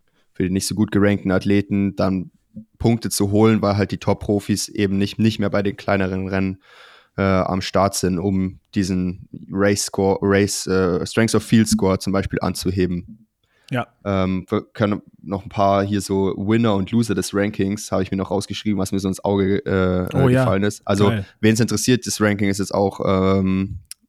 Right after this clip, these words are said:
Speaker 1: onl-, müsste jetzt schon online sein, äh, zum Zeitpunkt des Podcasts. Ähm,
Speaker 2: Auf der
Speaker 1: und da
Speaker 2: P-T-O-Website
Speaker 1: auf der,
Speaker 2: können
Speaker 1: auf
Speaker 2: wir
Speaker 1: der
Speaker 2: können wir in den Shownotes
Speaker 1: P-T-O-Website,
Speaker 2: verlinken.
Speaker 1: ähm, und kann man auch sehen, welche Rennen da jetzt bei wel-, welchen Athleten da, damit mit reinzählen.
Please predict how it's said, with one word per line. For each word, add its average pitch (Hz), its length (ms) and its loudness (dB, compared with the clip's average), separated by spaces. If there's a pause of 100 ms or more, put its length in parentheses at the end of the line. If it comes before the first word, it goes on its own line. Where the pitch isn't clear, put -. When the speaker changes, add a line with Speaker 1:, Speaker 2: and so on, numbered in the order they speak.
(400)
Speaker 1:
onl-, 113 340 4
müsste 110 220 4
jetzt 98 140 2
schon - 120 -4
online 107 320 4
sein, 107 400 2 (140)
äh, 101 160 0
zum - 100 -18
Zeitpunkt 98 380 -2
des - 40 -14
Podcasts. - 600 -4
Ähm, 95 420 -4 (1300)
Speaker 2:
Auf 139 160 2
der 117 100 2
Speaker 1:
und 104 220 4
da 104 60 8
Speaker 2:
P-T-O-Website 127 440 4
Speaker 1:
auf 107 120 0
der, 113 120 4
Speaker 2:
können - 60 0
Speaker 1:
auf 113 60 2
Speaker 2:
wir 117 80 4
Speaker 1:
der 113 60 4
Speaker 2:
können 127 180 4
wir 113 60 6
in - 0 -
den 113 80 6
Shownotes 113 300 6
Speaker 1:
P-T-O-Website, 110 280 4 (360)
Speaker 2:
verlinken. 98 380 2 (160)
Speaker 1:
ähm, - 60 -6
und 92 500 -2
kann 104 140 -2
man 90 100 2
auch 87 120 -2
sehen, 98 460 2
welche 98 380 0
Rennen 95 560 0
da 90 160 -2
jetzt - 160 -6
bei 92 100 0
wel-, 90 300 -2
welchen 90 360 -4
Athleten 90 440 -2
da, 85 240 -2 (100)
damit 90 300 -4
mit 104 200 -2
reinzählen. 107 600 0